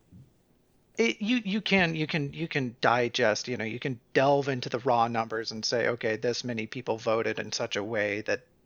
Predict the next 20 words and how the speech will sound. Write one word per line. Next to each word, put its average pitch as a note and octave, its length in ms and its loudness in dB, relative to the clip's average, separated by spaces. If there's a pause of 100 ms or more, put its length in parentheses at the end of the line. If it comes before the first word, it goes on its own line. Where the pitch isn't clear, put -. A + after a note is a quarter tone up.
didn't B2+ 360 -4
end C3+ 220 -4
up A#2 220 0
with A2+ 120 -4
a - 40 -8
result A2+ 500 -2
that - 160 -6
they A2+ 120 0
were G#2+ 220 -2
happy - 320 -6
with." - 200 -12 (800)
But, G#2+ 360 2 (840)
you G3 240 2
know, D#3 100 0
you, D#3+ 180 -2
you D3+ 220 -6
have C#3 160 2
to C3+ 80 -8
factor A2+ 380 -2
in, A2 260 -4